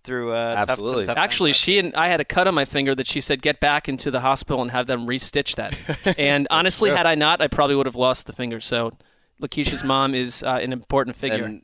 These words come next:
Speaker 2: if you notice, Wes has gotten quiet because we're talking about mothers and Lakeisha's in the room, and there's a lot of, you know, a lot of stuff, a lot of stuff to unpack there as well.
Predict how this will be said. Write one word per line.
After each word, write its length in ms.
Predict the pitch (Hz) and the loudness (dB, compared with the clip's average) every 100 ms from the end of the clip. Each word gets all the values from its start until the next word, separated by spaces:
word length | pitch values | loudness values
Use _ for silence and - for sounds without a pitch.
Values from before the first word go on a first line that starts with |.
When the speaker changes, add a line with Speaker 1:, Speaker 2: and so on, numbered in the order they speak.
| - | -8
Speaker 2:
if 160 | 104 | -6
you 80 | 107 | -2
notice, 320 | 110 120 104 | 2 2 0
Wes 200 | 104 110 101 | 0 0 -2
has 120 | 95 | -4
gotten 340 | 104 - 92 | -2 -2 -10
quiet 500 | - 156 147 107 95 - | -2 2 4 2 -4 -10
because 340 | 92 101 95 | -8 -6 -6
we're 60 | 95 | -6
talking 220 | 90 87 | -6 -6
about 180 | 90 82 | -6 -4
mothers 460 | 90 90 90 90 | -2 -2 -2 -6
and 120 | 87 85 | -10 -14
Lakeisha's 500 | 80 92 82 90 82 | -14 -14 -12 -12 -12
in 80 | 87 | -12
the 80 | |
room, 300 | 82 85 87 104 | -12 -12 -10 -12
and 100 | 113 | -10
there's 160 | 143 | -8
a 60 | 123 | -2
lot 180 | 131 131 | -2 -2
of, 100 | 147 | -4
you 80 | |
know, 140 | 139 104 | -4 0
a 20 | |
lot 140 | 135 170 | 2 2
of 60 | |
stuff, 380 | - 208 175 - - - | 2 4 4 0 -16 -6
a 40 | - | 2
lot 60 | |
of 80 | 139 | 2
stuff 200 | - 143 | 4 2
to 80 | 143 | 2
unpack 320 | 135 139 143 | 0 0 0
there 180 | - 160 | 2 2
as 120 | 120 | 2
well. 260 | 123 123 - | 2 2 0